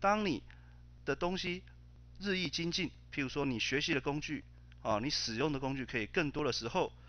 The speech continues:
哦，你可以驾驭得了的时候，我们就可以去使用到 analysis 的环境，而且档案是可以向上相容，啊。那么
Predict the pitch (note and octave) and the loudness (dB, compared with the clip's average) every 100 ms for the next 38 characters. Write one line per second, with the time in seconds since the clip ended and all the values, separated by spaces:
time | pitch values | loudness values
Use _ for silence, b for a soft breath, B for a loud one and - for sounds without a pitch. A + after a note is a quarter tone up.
0 | B B A2+ G#2+ A2+ - C#3 - F3+ E3 | B B 0 2 -2 0 0 4 8 8
1 | D3+ A#2 A2 G2+ - G#2 D#3 - B B | 6 4 2 0 -2 0 0 -2 B B
2 | B A2+ A#2 A#2 G#2+ D3 A#2 - A2+ G#2 | B 0 2 2 0 0 0 0 0 0
3 | A#2 A2 - B B B - G#2+ A2 A2+ | -4 -4 -4 B B B -4 -2 0 0
4 | G#2+ G#2 - A2+ A#2+ B2+ G#2 G2 G#2 F#2+ | 2 0 2 0 0 -2 -2 -4 -6 -2
5 | G#2 A2+ A#2+ - B B - C3+ C#3 G2 | -2 -2 -4 -6 B B -4 2 2 2
6 | - G#2 B2 C3 A#2 A2+ G2 D#2+ D3+ A2+ | 0 2 2 0 -2 -2 -2 0 0 0
7 | B2+ G#2+ - A2 G#2+ D#2+ - - G#2+ G#2+ | -2 -2 -2 -2 -4 -8 -14 -12 -4 -4
8 | - B B B B - - - - - | -4 B B B B -18 -18 -20 -20 -20
9 | - - - B B B B - B3 A3 | -20 -20 -20 B B B B 2 4 6
10 | F#3 | 4